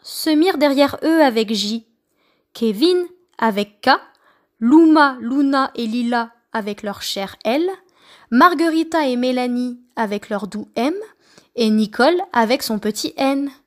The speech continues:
Oscar apporta O. Prunelle et Pietro P. Quentin Q. Raphaël et Romane tenaient leur grand R. Suzanne, Stella et Salomé leur joli S. Théo son T.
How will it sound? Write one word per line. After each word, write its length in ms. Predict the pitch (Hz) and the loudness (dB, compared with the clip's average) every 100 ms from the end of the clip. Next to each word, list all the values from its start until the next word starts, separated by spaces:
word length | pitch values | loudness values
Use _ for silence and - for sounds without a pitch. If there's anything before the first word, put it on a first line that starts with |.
| _ _ _ _ _ _ | _ _ _ _ _ _
Oscar 480 | 240 240 - 359 330 | 2 2 2 2 4
apporta 560 | 240 285 285 - 233 - - | 2 2 -2 -2 -2 -2 -6
O. 220 | 220 - _ _ _ _ _ _ | -8 -8 _ _ _ _ _ _
Prunelle 460 | - 277 294 381 | -4 0 2 2
et 80 | 262 | 0
Pietro 540 | 226 220 208 - 262 339 | -2 -6 -6 -4 -4 -4
P. 400 | _ 240 247 _ _ _ _ _ _ | _ -8 -8 _ _ _ _ _ _
Quentin 380 | 233 214 277 349 | -6 -4 -4 -6
Q. 420 | - 285 302 _ _ _ _ _ | -4 -4 -4 _ _ _ _ _
Raphaël 580 | - 294 320 359 339 220 | 0 2 4 4 4 4
et 80 | 208 | 0
Romane 480 | 214 220 269 320 | 0 2 2 2
tenaient 260 | 320 226 277 | 0 -2 0
leur 220 | 269 196 | 0 -2
grand 320 | 202 220 - - | -4 -2 -2 -2
R. 560 | 196 185 - - - _ _ _ _ | -6 -8 -14 -20 -20 _ _ _ _
Suzanne, 680 | - - 370 277 247 202 | -8 0 2 2 0 0
Stella 500 | 202 - 330 262 202 - | -6 0 2 4 2 0
et 80 | 208 | -6
Salomé 720 | - 311 277 226 233 330 339 - | 0 2 2 2 2 0 -4 -4
leur 240 | 220 208 | 0 0
joli 380 | 196 214 226 - | 0 -2 -2 -2
S. 480 | 220 220 - - - _ _ _ _ _ | -4 -6 -10 -14 -18 _ _ _ _ _
Théo 320 | - 311 302 | 2 4 4
son 240 | 294 226 208 | 0 -4 -8
T. 420 | - 240 359 | -4 -4 -4